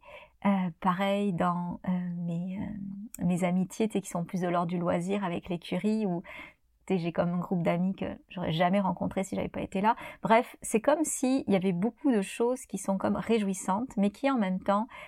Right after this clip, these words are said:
euh, viennent mettre une pression parce que, ben, euh, on sent qu'on a comme une boulimie. Donc ça, c'était un autre éclairage. Ceci étant dit, on comprend qu'il y a un schisme, donc, euh, de, ce, au mi-temps de la vie.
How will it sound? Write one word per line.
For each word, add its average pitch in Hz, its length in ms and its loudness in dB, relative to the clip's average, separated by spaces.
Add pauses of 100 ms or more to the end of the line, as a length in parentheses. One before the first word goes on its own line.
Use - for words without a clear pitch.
(220)
euh, 170 400 4
viennent 214 240 6
mettre 247 240 2
une 202 80 4
pression 202 540 -2
parce - 280 -2
que, 202 200 4
ben, 190 280 2 (300)
euh, 170 200 4
on 175 120 0
sent 214 220 0
qu'on 196 180 2
a 175 80 2
comme 214 200 6
une 190 160 8
boulimie. 185 500 0
Donc 190 120 0
ça, 277 100 4
c'était 226 200 4
un 185 140 4
autre 202 180 2
éclairage. - 600 -10 (720)
Ceci - 320 2
étant 247 280 6
dit, 226 440 4 (160)
on 202 100 6
comprend 208 340 4
qu'il 302 100 2
y 220 40 6
a 185 60 6
un 180 60 2
schisme, - 500 -4
donc, 208 380 -2 (100)
euh, 180 260 4
de, 185 320 -2
ce, 196 300 0
au 190 80 4
mi-temps 190 340 4
de 208 60 4
la 170 120 2
vie. - 200 -10